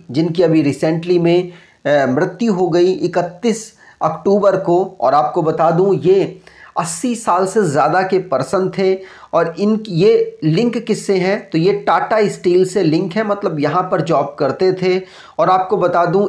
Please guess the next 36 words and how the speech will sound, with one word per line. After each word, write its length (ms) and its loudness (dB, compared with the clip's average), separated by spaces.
इन्हों-, 280 2
ये 280 0
एमडी 540 0
बने, 340 2
बाद 320 2
में 140 2
ये 140 4
मेंबर 440 2
भी 120 2
बने 420 2
और 160 4
इन्होंने 280 2
अपने 240 -2
काम 380 -2
को 340 -2
दो 60 0
हज़ार 380 0
एक 220 2
में 160 2
रिटायर 380 2
कर 160 0
लिया 240 2
और 200 0
मेंबर 500 2
के 120 0
पद 240 -4
से, 360 -10
मेंबर 380 2
के 120 0
पद 260 -2
से 400 -2
जो 100 2
टाटा 440 2
स्टील 380 2
में 160 2
इन्होंने 480 2